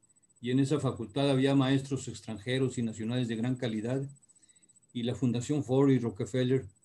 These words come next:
apoyaban mucho a la facultad, sobre todo para cuando terminaras la licenciatura, te fueras a una maestría al extranjero. Desafortunadamente, cuando yo me iba a ir al extranjero a una maestría,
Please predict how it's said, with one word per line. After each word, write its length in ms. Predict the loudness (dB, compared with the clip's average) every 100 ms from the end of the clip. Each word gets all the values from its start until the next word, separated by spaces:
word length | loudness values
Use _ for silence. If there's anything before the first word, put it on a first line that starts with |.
| _ _ _ _
apoyaban 480 | -10 -4 -2 0 0
mucho 220 | 0 -2
a 20 |
la 100 | -2
facultad, 540 | -4 -8 -10 -8 -6 -4
sobre 240 | -6 -6
todo 220 | -4 -6
para 180 | -4 -6
cuando 240 | -6 -6 -6
terminaras 500 | -6 -4 -2 -2 -2
la 80 |
licenciatura, 720 | -4 -4 -6 -8 -8 -6 -6 -10 _ _ _ _ _
te 80 | -12
fueras 260 | -4 -4 -2
a 80 |
una 140 | -4 -2
maestría 400 | -4 -6 -8 -6
al 100 | -6
extranjero. 520 | -8 -14 -12 -10 -12 -16 _ _ _ _ _ _ _
Desafortunadamente, 1080 | -8 -6 -6 0 2 4 2 2 2 2 -6 -6
cuando 400 | -2 0 0 -2
yo 240 | 2 4
me 140 | 6
iba 180 | 6 6
a 60 | 6
ir 140 | 6
al 100 | 6
extranjero 600 | 2 -2 -2 2 2 2 -4 _ _ _ -10
a 80 |
una 220 | -4 0 2
maestría, 520 | 0 -2 0 0